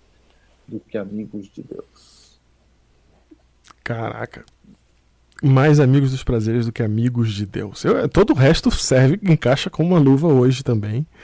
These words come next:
Speaker 2: <laughs> Mas essa última eu acho ela,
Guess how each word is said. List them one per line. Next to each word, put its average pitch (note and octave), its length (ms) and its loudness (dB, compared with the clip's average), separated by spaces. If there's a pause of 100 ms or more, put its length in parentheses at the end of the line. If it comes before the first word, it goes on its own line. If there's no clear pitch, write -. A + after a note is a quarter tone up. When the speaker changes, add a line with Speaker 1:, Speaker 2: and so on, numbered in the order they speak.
(300)
Speaker 2:
<laughs> - 1300 -16
Mas B2 640 2
essa C3+ 360 0
última B2+ 420 -2
eu B2 140 -2
acho A#2+ 260 -2
ela, A#2 260 -2